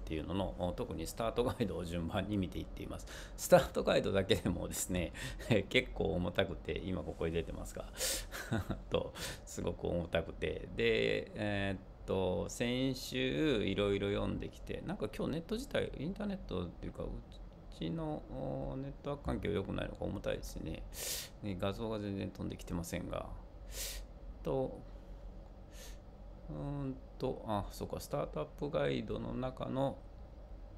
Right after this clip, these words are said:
お、チュートリアルじゃなくて、これを見てるんですね。この、お、基本データ。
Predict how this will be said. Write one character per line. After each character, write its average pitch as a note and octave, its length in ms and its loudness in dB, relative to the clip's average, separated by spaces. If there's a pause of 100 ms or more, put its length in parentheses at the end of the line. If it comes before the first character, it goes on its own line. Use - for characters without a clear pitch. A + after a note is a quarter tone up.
(540)
お、 G#2+ 400 0
チ B2+ 120 -2
ュ B2+ 60 0
ー - 40 -6
ト C3 120 0
リ G#2+ 140 2
ア F#2+ 40 2
ル D#2+ 120 -2
じ - 80 0
ゃ E2+ 60 2
な F2+ 100 2
く - 160 -8
て、 - 320 4 (220)
こ B2 160 6
れ B2+ 140 6
を C3 80 8
見 B2 120 4
て F2+ 100 6
る - 120 2
ん G1+ 80 -6
で - 60 -8
す - 100 -2
ね。 C3 100 4
こ G#2 140 4
の、 F2+ 160 2 (420)
お、 - 1160 -2 (640)
基 A2+ 160 2
本 G2+ 340 2
デ F2+ 180 4
ー - 80 -4
タ。 F#2 180 -4